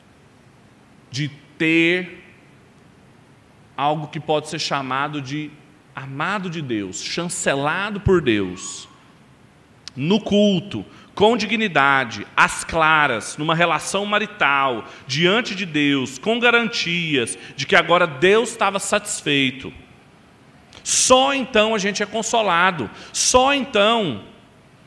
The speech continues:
a gente tem os elementos pra ser satisfeito. O grande problema, meus irmãos, é que nós tentamos ser satisfeitos remediando as coisas. A gente tenta ser satisfeito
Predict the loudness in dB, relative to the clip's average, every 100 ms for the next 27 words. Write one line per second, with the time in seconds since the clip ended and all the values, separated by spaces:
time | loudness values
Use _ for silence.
0 | -20 -4 4 4 4 0 0 0 0 0
1 | 0 -2 -2 -6 -4 -4 -4 -6 -6 0
2 | 2 0 -6 -14 -14 -8 0 2 2 0
3 | -2 0 2 2 0 -2 -4 -4 -4 -6
4 | -10 -6 -4 -4 -2 0 2 0 -2 -12
5 | -16 -4 0 0 0 0 0 -2 -6 -8
6 | 0 2 2 0 -6 -6 -6 0 2 0
7 | -4 -14 -14 -16 -4 4 6 6 2 2
8 | 0 0 2 0 0 -2 -2 -2 0 -2
9 | -6 -12 -14 -16 -20 -2 0 0 -2 -4
10 | -4 -4 -4 -2 -4 -6 -2 2 2 0
11 | -8